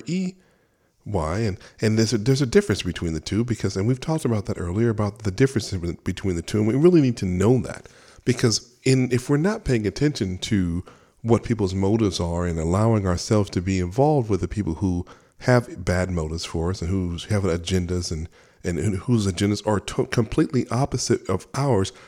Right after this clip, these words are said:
we're gonna find ourselves weighted down, you know,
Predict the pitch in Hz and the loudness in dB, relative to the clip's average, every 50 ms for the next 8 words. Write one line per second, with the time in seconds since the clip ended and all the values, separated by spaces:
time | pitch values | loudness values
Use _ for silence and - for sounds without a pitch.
0 | - _ - 135 123 139 135 123 - - 120 120 113 107 95 90 - - 113 104 | -8 _ 2 4 6 6 4 4 2 2 2 2 2 2 0 0 0 0 0 0
1 | 92 85 90 90 95 101 104 113 113 107 - - - 95 90 85 90 73 71 69 | 0 -2 -4 -2 0 2 4 4 4 2 0 -2 -2 -2 -2 -2 -2 -4 -4 -8
2 | 71 - - - - - - _ - 117 113 107 92 87 - | -10 -14 -18 -20 -20 -20 -18 _ 0 2 4 4 4 2 0